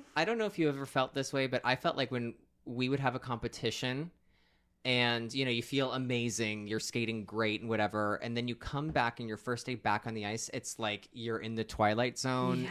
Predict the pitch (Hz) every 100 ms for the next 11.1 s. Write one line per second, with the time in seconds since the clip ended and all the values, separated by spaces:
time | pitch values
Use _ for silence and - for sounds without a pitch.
0 | - 123 120 - - 120 123 117 117 -
1 | 123 117 110 - 117 120 214 226 - 202
2 | 208 202 208 208 180 202 185 202 208 208
3 | 196 196 196 196 202 185 190 180 180 180
4 | - 190 - - 131 - 175 131 127 170
5 | 165 123 120 135 151 147 147 147 131 127
6 | 143 143 123 123 110 123 117 98 98 -
7 | - - 185 240 277 - 196 208 262 359
8 | 240 - - - 120 190 220 185 160 -
9 | 143 139 - 147 - 147 147 156 - 196
10 | - 214 - 147 165 170 123 120 175 -
11 | -